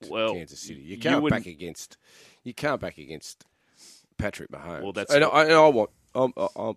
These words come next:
Speaker 1: want forty-niners to win. That's who I'll be cheering for. But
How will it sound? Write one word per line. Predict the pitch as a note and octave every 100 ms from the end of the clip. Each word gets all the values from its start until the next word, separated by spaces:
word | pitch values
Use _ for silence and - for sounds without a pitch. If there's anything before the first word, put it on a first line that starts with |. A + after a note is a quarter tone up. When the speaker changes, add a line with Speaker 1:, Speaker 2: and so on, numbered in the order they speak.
| _ _ _ _ _ _ _
Speaker 1:
want | F#2+ F#2
forty-niners | - F2+ E2 E2 D#2 -
to |
win. | E2+ B2
That's | F2 G2
who | F#2
I'll | D#2
be | D#2+
cheering | - A#2 A2+
for. | - B1 _ _ _ _ _ _ _ _ _ _ -
But | F#2+